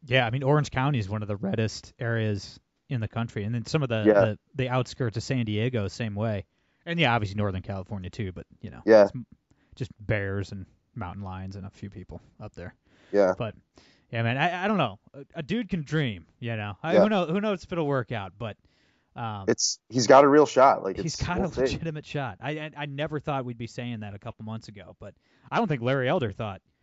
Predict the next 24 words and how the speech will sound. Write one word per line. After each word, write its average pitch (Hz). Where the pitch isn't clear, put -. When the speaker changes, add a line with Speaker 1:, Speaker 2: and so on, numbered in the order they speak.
Speaker 1:
uh, 101
he'd 135
be 117
here. 107
I 110
mean, 135
he 156
said 175
when 147
he 123
Speaker 2:
Yeah, 131
Speaker 1:
announced 123
his -
Speaker 2:
that's 135
Speaker 1:
campaign, 147
Speaker 2:
me. 135
Speaker 1:
he's 135
like, 139
"I'm 139
running 160
because 143
somebody 147
has 101
to." -